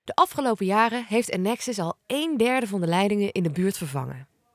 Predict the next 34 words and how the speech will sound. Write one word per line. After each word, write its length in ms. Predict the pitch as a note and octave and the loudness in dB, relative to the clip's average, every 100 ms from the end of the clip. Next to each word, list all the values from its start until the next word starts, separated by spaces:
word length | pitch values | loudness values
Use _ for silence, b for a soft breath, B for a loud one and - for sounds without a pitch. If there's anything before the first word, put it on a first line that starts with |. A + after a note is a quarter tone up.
| _ | _
Het 140 | A3+ | -2
laatste 420 | A#3 C#4 F4+ - | 2 4 2 0
deel 280 | E3+ E3+ G3 | 0 0 -2
is 120 | B3+ | -4
het 100 | B3+ | -4
lastigst. 760 | C4+ D4+ G#3+ - C#3 - - - | 0 0 0 -4 -8 -8 -12 -12
De 120 | - | -10
gasleidingen 640 | F#3 E4+ - D4+ B3 G#3+ F3+ | -4 -4 2 2 4 2 0
die 120 | A#3 | 0
we 80 | G#3+ | 0
nog 140 | F#3+ | 0
moeten 240 | F#3+ F#3 C#3+ | 0 -2 -4
vervangen 480 | C#3+ E3 B3+ C#4 - | -4 0 0 -2 -4
liggen 400 | G#3+ D4+ F4+ D#4 | -4 -4 -2 -2
namelijk 380 | C#4 B3+ A#3 G#3 | -2 -2 -2 -2
schuin 500 | - B3 D4+ D#4 - | -4 0 0 0 -2
onder 180 | A3+ | -2
de 120 | F3+ - | -2 0
oude 300 | A3 B3 A3 | 4 4 4
bomen 360 | D#3 F#3 G3+ F#3+ | 2 2 4 2
in 120 | F#3 | -2
de 60 | F3 | -2
straten. 560 | - E3+ C#3+ C#3+ - _ _ _ _ | -2 -2 -2 -4 -8 _ _ _ _
Deze 280 | - A#3 G#3 | 2 2 2
bomen 480 | F3 E4+ B3+ F3+ A#3+ | 4 6 6 0 -2
mogen 360 | A#3 A3+ C4 B3+ | -2 -2 -2 2
niet 220 | F#4 G4+ | 0 0
gekapt 400 | D4 - B3+ - | -6 -4 -4 -4
worden. 440 | D#3 C#3+ C#3 C3+ _ | -8 -8 -10 -14 _
Ze 140 | - F3+ | -10 -6
zijn 200 | B3+ C4 | -4 -4
nog 120 | A3 | -4
hartstikke 480 | G3+ D4+ - C4 G3 | -4 -4 -6 -6 -6
gezond. 560 | G3 C4 B3+ D3+ - | -2 0 0 -2 -8